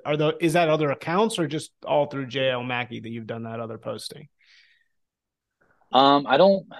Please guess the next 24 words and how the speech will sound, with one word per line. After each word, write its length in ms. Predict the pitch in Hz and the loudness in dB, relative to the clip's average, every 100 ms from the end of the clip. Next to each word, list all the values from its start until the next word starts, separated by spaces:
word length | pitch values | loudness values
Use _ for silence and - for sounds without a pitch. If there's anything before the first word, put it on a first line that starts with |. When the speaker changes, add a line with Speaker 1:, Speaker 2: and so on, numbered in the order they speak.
| - _ _ _ _ _ _ - | -20 _ _ _ _ _ _ -4
Speaker 2:
I 80 | 135 | 0
mean, 120 | 160 | 4
I 80 | 151 | 4
used 220 | 165 - | 4 2
to 60 | 127 | 2
have 120 | 120 | 4
my 140 | 107 | 2
personal 440 | - 117 117 101 92 | 0 -2 -4 -8 -10
account, 200 | 110 98 | -10 -8
my 160 | 95 | -4
Docs 340 | 98 98 101 98 | 2 2 2 -6
account 320 | - 92 - | -8 -8 -4
that 80 | 95 | 0
I 80 | 98 | 0
don't 180 | 90 | -2
use 220 | 90 90 92 | -6 -4 -2
anymore. 560 | 87 87 87 90 87 _ _ - - _ - | -2 -4 -2 -2 -4 _ _ -20 -20 _ -2
Um, 480 | 104 107 101 95 101 _ _ _ _ - | 2 4 4 0 -4 _ _ _ _ 6
but 220 | 127 127 | 6 6
the, 380 | 139 135 131 135 | 4 4 2 0
the 160 | 135 135 | 2 2
nim, 640 | 139 170 165 117 110 107 110 | 4 4 4 2 -6 -10 -8
the, 220 | 107 104 | -4 0
uh, 260 | 101 95 | 0 0